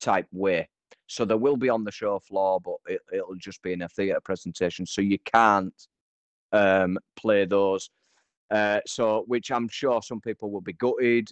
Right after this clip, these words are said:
Um, I mean, this happens literally days, doesn't it? Days before,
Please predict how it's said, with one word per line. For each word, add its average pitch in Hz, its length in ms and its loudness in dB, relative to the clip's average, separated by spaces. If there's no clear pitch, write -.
Um, 101 680 0
I 123 100 -4
mean, 123 260 -4
this 151 200 0
happens 113 840 -6
literally 131 420 0
days, 120 520 4
doesn't 120 200 -4
it? 101 220 -6
Days 139 380 2
before, 104 500 -2